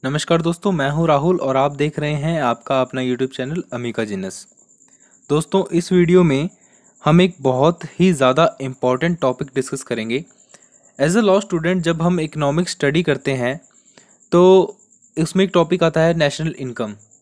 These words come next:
और उसके एग्रीगेट्स। तो जब हम उसके एग्रीगेट्स को कैलकुलेट करते हैं, उस फॉर्मूला को डिराइव करते हैं,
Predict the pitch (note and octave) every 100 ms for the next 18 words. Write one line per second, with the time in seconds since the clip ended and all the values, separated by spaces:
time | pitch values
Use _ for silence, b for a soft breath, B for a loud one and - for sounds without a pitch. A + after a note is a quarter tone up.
0 | _ - C3+ D3+ - D#3+ E3 B2 A#2+ A2+
1 | G2 - _ _ b b b b G3+ G3+
2 | G3+ G#3 G#3+ G#3+ A3 D#3+ C#3+ D3+ F3 F3+
3 | F3 - F#3 F3+ D#3+ D3+ F3 F3+ F3 E3
4 | D#3 E3 D#3 D3+ D#3+ - D#3+ - - D3
5 | D#3 D#3+ D#3+ E3 C#3 C3+ D3 D#3+ C#3 C#3+
6 | C#3+ D3